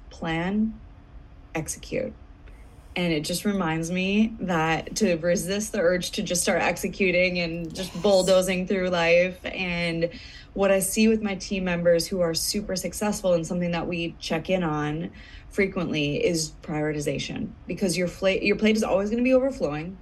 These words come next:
Speaker 1: uh, especially at a gr-, small growing business. And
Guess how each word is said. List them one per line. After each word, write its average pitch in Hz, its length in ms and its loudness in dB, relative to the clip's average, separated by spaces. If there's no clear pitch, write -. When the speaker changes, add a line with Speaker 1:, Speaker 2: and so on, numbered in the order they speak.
Speaker 1:
uh, 175 40 -2
especially 170 560 2
at 175 80 4
a 175 40 2
gr-, 165 180 -8
small 175 680 0
growing 175 340 2
business. 160 600 -2
And 165 560 0